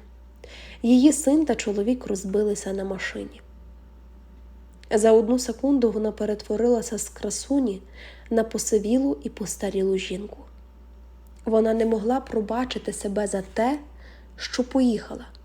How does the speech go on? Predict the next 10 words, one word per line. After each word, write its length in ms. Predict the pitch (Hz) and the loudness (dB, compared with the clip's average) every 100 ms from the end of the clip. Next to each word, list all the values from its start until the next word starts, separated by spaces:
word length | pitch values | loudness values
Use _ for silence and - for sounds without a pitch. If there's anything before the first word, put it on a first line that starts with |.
| - - - - - - | -20 -20 -20 -20 -20 -16
адже 300 | - 214 214 | -2 2 6
у 140 | 214 214 | 6 8
них 220 | 226 220 | 6 4
були 240 | 208 226 | 4 4
плани. 440 | 233 262 226 202 240 - - - - - - - - - - | 4 0 -2 -4 -12 -20 -20 -20 -20 -20 -20 -20 -20 -6 2
Вони 220 | 220 226 | 4 6
мали 280 | 226 220 214 | 4 2 2
весь 400 | 196 226 294 - | 2 2 2 0
день 340 | 190 208 254 | -2 0 0
провести 720 | 254 180 185 175 - 190 190 | -2 -6 -4 -6 -6 -8 -10